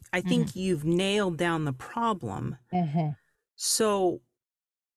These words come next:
Speaker 1: how does she, and obviously she's going to therapy, but how does
Speaker 2: Yeah.
Speaker 1: she reach, how, what are some baby steps that
Speaker 2: Yeah.
Speaker 1: maybe she, knowing that this is the challenge, can now take to start,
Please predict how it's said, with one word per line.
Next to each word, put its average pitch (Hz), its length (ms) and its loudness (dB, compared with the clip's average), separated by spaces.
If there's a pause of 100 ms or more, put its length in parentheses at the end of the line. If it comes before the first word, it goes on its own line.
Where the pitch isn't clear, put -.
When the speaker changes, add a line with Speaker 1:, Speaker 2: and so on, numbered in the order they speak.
(180)
Speaker 1:
how 233 640 0
does 180 320 2
she, 170 540 0
and 160 80 0
obviously 170 420 0
she's 139 240 -2
going 143 220 2
to 123 60 2
therapy, 127 400 -2
but 139 200 -4
how - 240 -2
does 226 100 4
Speaker 2:
Yeah. 165 120 4
Speaker 1:
she 160 260 -6 (120)
reach, 185 760 -4 (260)
how, - 160 0
what 262 300 2
are 339 40 6
some 233 300 2
baby 165 460 0
steps - 760 0
that 208 180 0
Speaker 2:
Yeah. 180 60 0
Speaker 1:
maybe 190 640 0 (260)
she, 202 640 0
knowing 190 840 4
that 147 180 -2
this 143 240 0
is 127 160 -4
the 131 100 -4
challenge, 123 720 -4
can 160 280 -2
now 160 340 0
take - 500 2
to 165 120 0
start, - 800 2